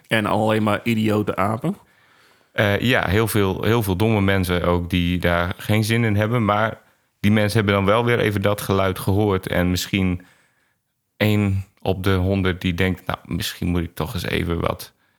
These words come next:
Speaker 2: anders erover nadenken." En misschien na verloop van tijd, na verloop van jaren, is er, eh, je, je ziet gewoon wel een bepaalde kentering in een gedeelte van de samenleving.
Speaker 1: Ja.
Speaker 2: En, eh, dat vind ik mooi.
Speaker 1: Dat is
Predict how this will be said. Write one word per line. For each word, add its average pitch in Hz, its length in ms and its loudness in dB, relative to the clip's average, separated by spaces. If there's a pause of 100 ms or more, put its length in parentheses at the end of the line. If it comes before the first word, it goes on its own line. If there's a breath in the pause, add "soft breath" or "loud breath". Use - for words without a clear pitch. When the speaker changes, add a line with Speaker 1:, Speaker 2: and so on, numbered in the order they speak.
(100)
Speaker 2:
anders 92 460 -2
erover 92 320 -2
nadenken." 90 540 -2
En 87 400 -2
misschien 90 640 0
na 90 280 0
verloop 98 340 0
van 90 180 -2
tijd, 90 300 -2
na 85 120 -4
verloop 82 240 -2
van 85 120 -2
jaren, 82 420 -2
is 87 220 -6
er, - 120 -6 (340)
eh, 85 120 0
je, 92 300 0
je 95 160 2
ziet 123 260 0
gewoon 98 240 0
wel 90 300 2
een 85 320 -2 (280 soft breath)
bepaalde 92 440 0
kentering 85 540 -2
in 85 140 -2
een 82 120 0
gedeelte 92 400 -2
van - 120 -6
de 82 80 -4
samenleving. 82 880 -2 (340 soft breath)
Speaker 1:
Ja. 123 180 -4 (420 soft breath)
Speaker 2:
En, 87 300 0
eh, 85 180 -6 (280)
dat 131 240 -2
vind 92 140 0
ik 87 120 0
mooi. 110 320 0 (340)
Speaker 1:
Dat 185 240 0
is - 420 -6